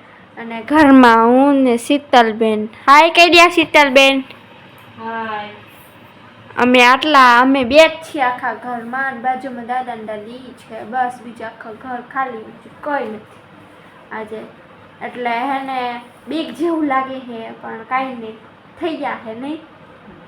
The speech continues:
Speaker 1: અમારી બંસી હે બાજુમાં, પછી ગાય હે, પછી ઓલો નાનો મારો ગટુ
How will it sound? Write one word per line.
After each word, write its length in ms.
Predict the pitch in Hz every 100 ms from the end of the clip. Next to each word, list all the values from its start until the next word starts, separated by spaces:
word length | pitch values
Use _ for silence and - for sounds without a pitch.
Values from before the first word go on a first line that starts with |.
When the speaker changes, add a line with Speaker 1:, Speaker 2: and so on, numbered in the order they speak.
| - - -
Speaker 1:
અમારી 360 | 247 277 269 262
બંસી 560 | 254 294 330 359 320 269 302
હે 140 | 285
બાજુમાં, 580 | 254 262 269 269 262 240
પછી 360 | 247 247 - 247
ગાય 440 | 240 262 285 269 262
હે, 340 | 254 240 240 240 -
પછી 280 | 240 208 254
ઓલો 300 | 233 233 226
નાનો 420 | 247 262 269 262 240 240 - - - 262
મારો 240 | 254 240
ગટુ 360 | 226 277 277